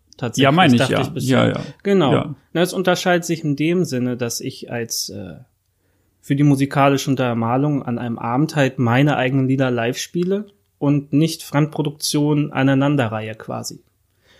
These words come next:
Speaker 1: Es sind zwei komplett verschiedene Sachen, die ich qualitativ gar nicht bewerten wollen würde. Also ein Set mir zu bauen, zum Beispiel mit fremden Liedern, fällt mir unglaublich schwer, weil du hast so eine breite Masse, aus der du schöpfen kannst.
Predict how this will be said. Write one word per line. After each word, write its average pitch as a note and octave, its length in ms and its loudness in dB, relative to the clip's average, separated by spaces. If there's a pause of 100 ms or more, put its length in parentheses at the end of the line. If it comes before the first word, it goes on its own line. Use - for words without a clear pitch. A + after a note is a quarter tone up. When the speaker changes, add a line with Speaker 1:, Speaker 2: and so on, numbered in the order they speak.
(120)
Speaker 1:
Es - 80 -8
sind D3 200 2
zwei D3+ 220 2
komplett D3+ 420 0
verschiedene C#3+ 420 -2
Sachen, C#3+ 320 -2
die B2+ 100 -4
ich A#2+ 120 -10
qualitativ C3 640 -6
gar B2+ 180 0
nicht B2+ 320 -6 (680)
bewerten C#3+ 540 2
wollen B2+ 260 0
würde. B2 240 -2
Also C3 200 2
ein B2+ 100 2
Set F#3+ 340 0
mir G3 240 4
zu D#3 200 -6
bauen, D3+ 280 4
zum D3+ 180 -6
Beispiel A#2 360 -4
mit B2+ 160 -2
fremden C#3 360 -2
Liedern, D#3 280 0
fällt B2+ 240 -6
mir C3 80 -2 (180)
unglaublich C#3 580 0
schwer, A#2 300 -6 (260)
weil C3+ 100 -4
du B2+ 100 0
hast - 340 -4
so C3+ 120 2
eine F3 120 8
breite C3+ 360 2
Masse, C3+ 340 -2
aus B2 180 -6
der A#2+ 140 -4
du A#2+ 80 -2
schöpfen C3 400 -6
kannst. - 440 -8